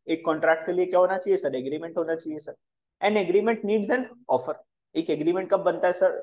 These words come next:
जब ऑफर आती है और उसकी क्या होती है? एक्सेप्टेंस होती है। And its acceptance by the other party, that is the offering। तो मैंने ऑफर दिया, ऑफरर ने ऑफर दिया,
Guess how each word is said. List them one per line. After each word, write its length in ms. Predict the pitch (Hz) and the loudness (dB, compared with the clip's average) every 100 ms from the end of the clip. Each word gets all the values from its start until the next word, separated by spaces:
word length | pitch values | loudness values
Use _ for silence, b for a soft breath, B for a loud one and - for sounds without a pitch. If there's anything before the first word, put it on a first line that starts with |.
| 147 | 0
जब 200 | 151 160 - | 0 4 4
ऑफर 220 | 143 170 | 4 2
आती 220 | 170 165 175 | -2 -4 -4
है 40 | |
और 80 | 170 | -6
उसकी 200 | - 185 | -6 -6
क्या 120 | 170 | -2
होती 180 | 165 - | -2 -2
है? 60 | |
एक्सेप्टेंस 560 | - 147 139 - 156 156 | -6 -6 -6 -6 -8 -8
होती 200 | 143 - | -10 -10
है। 600 | - _ _ _ _ 175 | -20 _ _ _ _ 0
And 140 | 214 233 | 2 0
its 100 | 196 | -2
acceptance 480 | - 170 - 196 175 | 0 -2 0 -2 2
by 80 | 180 180 | 2 2
the 100 | - | 0
other 160 | 143 160 160 | 2 2 0
party, 260 | 143 175 139 | -2 -2 -4
that 180 | 127 160 | -4 -4
is 120 | - | -4
the 80 | 185 127 | -4 -4
offering। 240 | - - _ _ - | -8 -16 _ _ -8
तो 80 | 156 | -6
मैंने 200 | 143 175 - | -6 -2 -2
ऑफर 240 | 120 165 160 | 2 2 2
दिया, 220 | 180 180 - - 131 | 2 2 0 -2 2
ऑफरर 560 | 143 - 135 135 156 151 | 2 0 2 4 4 2
ने 120 | 170 - | -6 -8
ऑफर 320 | 131 160 156 | -6 -4 -2
दिया, 200 | 165 180 | 4 4